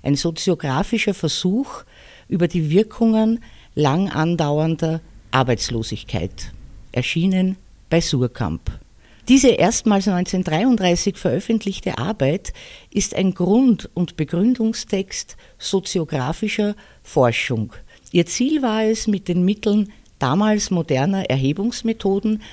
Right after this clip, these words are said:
ein Bild von der psychologischen Situation einer Arbeitslosenpopulation, in dem Fall Marienthal in Niederösterreich, zu gewinnen. Zwei Aufgaben mussten gelöst werden.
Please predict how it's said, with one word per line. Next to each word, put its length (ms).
ein 200
Bild 400
von 180
der 60
psychologischen 880
Situation 880
einer 280
Arbeitslosenpopulation, 1600
in 160
dem 260
Fall 380
Marienthal 960
in 160
Niederösterreich, 1040
zu 140
gewinnen. 600
Zwei 340
Aufgaben 480
mussten 400
gelöst 540
werden. 400